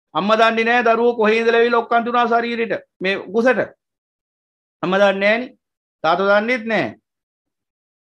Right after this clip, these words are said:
දරුවෝ දන්නෙත් නෑ. කොහෙටද යන්නේ? දැන් ඔබෙන් ඇහුවොත් අපි හැමෝම මැරෙනවා. දැන් පේනවනේ මැරෙන හැටි. මෝචරි පිරීලා තියෙන්නේ.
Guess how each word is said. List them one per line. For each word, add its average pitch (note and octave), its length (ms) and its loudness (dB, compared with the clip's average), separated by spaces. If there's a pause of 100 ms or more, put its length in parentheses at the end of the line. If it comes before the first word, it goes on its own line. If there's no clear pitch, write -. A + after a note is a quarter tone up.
(680)
දරුවෝ C#4+ 300 6
දන්නෙත් B3 400 2
නෑ. D3+ 180 -4 (1800)
කොහෙටද D4 400 4
යන්නේ? D4 400 0 (460)
දැන් B3+ 140 0
ඔබෙන් B3 320 2
ඇහුවොත් B3 380 2 (120)
අපි C4+ 220 -2
හැමෝම C#4+ 360 2
මැරෙනවා. C4+ 680 0
දැන් G3+ 180 0
පේනවනේ A3+ 360 0
මැරෙන A3+ 260 0
හැටි. C4 220 -2 (800)
මෝචරි G#3 380 0
පිරීලා A#3+ 340 0
තියෙන්නේ. G#3+ 440 -4